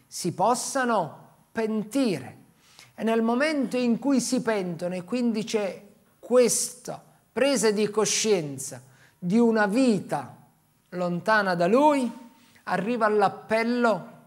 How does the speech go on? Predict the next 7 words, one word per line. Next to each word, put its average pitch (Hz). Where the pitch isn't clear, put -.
alla 196
conversione, 175
quell'invito 214
a 196
ritornare 202
a 175
Lui. 127